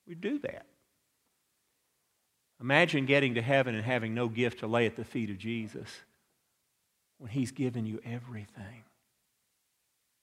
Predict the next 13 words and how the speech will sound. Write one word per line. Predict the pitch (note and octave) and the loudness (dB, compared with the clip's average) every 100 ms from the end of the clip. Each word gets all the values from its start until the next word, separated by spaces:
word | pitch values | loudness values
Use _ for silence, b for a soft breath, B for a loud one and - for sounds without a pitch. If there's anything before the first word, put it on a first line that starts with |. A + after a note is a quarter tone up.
| _ _ b | _ _ b
To | - | 8
stand | F3+ - A3+ C4 | 8 12 12 12
before | A3+ G3 A3 A3 | 12 12 12 12
Him | G#3 G#3 | 12 12
and | E3 | 12
realize | E3 A3+ G3+ F#3+ E3 | 12 12 12 12 12
you've | E3+ D3 | 10 10
wasted | D3+ A3+ A#3+ - F3+ D3+ | 12 12 12 12 10 12
your | D#3+ | 8
entire | D#3 C3 B2+ F#3 G3 A3 G3 | 8 4 8 12 12 12 12
life | C3+ F3 A3+ A#3 F3+ A#2+ - - b b b | 12 12 12 12 6 4 -4 -14 b b b
on | G#3 G#3+ | 12 12
yourself, | G#3 E3+ - A#3+ A3 D3 C#3 - | 12 10 12 12 12 12 8 -6